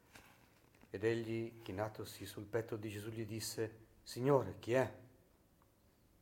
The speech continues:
Rispose Gesù: "È colui per il quale intingerò il boccone e glielo darò." E intinto il boccone, lo prese e lo diede a Giuda,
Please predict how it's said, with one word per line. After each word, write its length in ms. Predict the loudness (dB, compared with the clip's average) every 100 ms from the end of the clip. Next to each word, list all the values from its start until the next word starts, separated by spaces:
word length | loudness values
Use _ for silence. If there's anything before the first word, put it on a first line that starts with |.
| -8
Rispose 480 | -8 0 2 2
Gesù: 400 | 0 -2 -4 -6 -12 -20 _ -20 -20 -20 -20 -20 -20 -20 -20 _ -6
"È 100 | -2
colui 300 | 2 6 6
per 160 | 8 6
il 120 | 6
quale 220 | 6 6
intingerò 560 | 6 0 0 0 0 0
il 60 |
boccone 640 | 0 -2 -2 -2 -2 -2 -4
e 80 |
glielo 240 | -2 -2 0
darò." 280 | 0 0 -2 -10 -18 -20 -20 _ _ _ _ _ _ -20 -20 -20 -20 -20 -20 0
E 160 | 4
intinto 440 | 6 6 4 2 4
il 40 |
boccone, 760 | 4 4 4 6 6 4 2 -2
lo 260 | -4 0 0
prese 580 | 0 -2 -2 -6 -8 -12 -18 -20 -20 _ _
e 100 | -6
lo 120 | -2 0
diede 260 | 0 0
a 40 | -2
Giuda, 320 | -4 -14